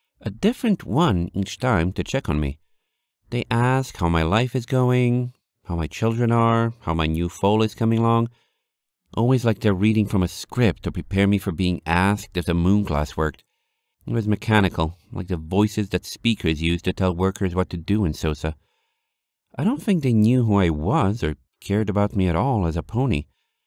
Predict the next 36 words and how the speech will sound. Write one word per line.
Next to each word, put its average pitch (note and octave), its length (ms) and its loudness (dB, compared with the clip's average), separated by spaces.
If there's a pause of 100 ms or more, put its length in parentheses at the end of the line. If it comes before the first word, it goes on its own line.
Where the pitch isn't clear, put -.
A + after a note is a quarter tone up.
(160)
They - 80 -4
were A#2 100 0
just A#2+ 220 -2 (100)
doing A#2+ 360 4
what A2+ 140 0
they G2+ 100 2
were F#2 140 2
hired G2 340 0
to E2 100 -2
do D#2+ 180 2
and D#2 180 -2
make F2 200 -2
sure G2 320 -2
his F2 200 -4 (120)
product G2+ 400 -2
satisfied F#2+ 640 -2
me. D#2 180 -2 (720)
Not G#2+ 160 2
like G2+ 180 2
anyone G2 300 4
could F#2 140 -2
have F2 140 -2
changed A2 420 0
anything D#2+ 340 -2
if D#2 100 -4
it C#2 100 -6
didn't. F2+ 320 0 (600)
But G#3+ 180 -2
being G3+ 240 4
treated F#3 380 0
like A#2+ 180 2
a G#2 80 4
gear A2+ 420 2
in C3+ 80 4
a G#2+ 60 4
machine, A#2 540 0